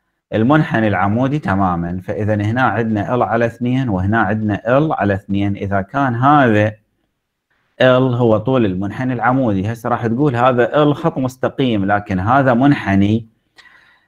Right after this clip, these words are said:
آه، نعم، احنا بأغلب فرضياتنا بتصميم الطرق بالمنحنيات الأفقية والعمودية فرضنا أنه المنحنى،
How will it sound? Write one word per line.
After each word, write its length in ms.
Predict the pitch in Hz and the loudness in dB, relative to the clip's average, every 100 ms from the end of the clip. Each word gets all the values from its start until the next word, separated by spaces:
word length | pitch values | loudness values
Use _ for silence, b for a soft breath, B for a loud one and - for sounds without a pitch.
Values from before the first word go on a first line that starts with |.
| b | b
آه، 500 | 110 104 101 104 107 | 0 2 2 0 2
نعم، 440 | 135 127 117 123 | 2 4 2 0
احنا 340 | 120 117 120 117 | -2 -2 0 0
بأغلب 500 | 107 113 139 139 120 | 0 2 2 4 2
فرضياتنا 1000 | 127 120 113 107 110 104 104 101 98 90 _ _ _ | 2 2 4 4 4 2 0 -2 -2 -8 _ _ _
بتصميم 680 | 107 - - 131 135 127 120 | -20 -16 -10 -6 -4 -2 -4
الطرق 480 | 120 120 120 120 - | -2 2 2 0 -4
بالمنحنيات 920 | 104 98 98 110 113 120 117 113 - | -4 -4 -2 -2 0 0 2 0 0
الأفقية 480 | 113 117 143 117 98 | 0 0 -2 0 4
والعمودية 640 | 123 117 123 117 113 113 | 4 2 0 0 0 0
فرضنا 520 | 110 110 156 143 117 | 2 2 2 2 2
أنه 460 | 110 101 98 101 107 _ _ _ _ _ _ _ _ _ _ _ | 2 0 0 -2 -4 _ _ _ _ _ _ _ _ _ _ _
المنحنى، 1800 | - 87 87 90 87 90 90 87 87 90 87 98 131 123 113 113 120 123 | -4 -2 0 0 -2 -2 -2 -2 -2 -4 -2 0 0 0 0 0 0 -4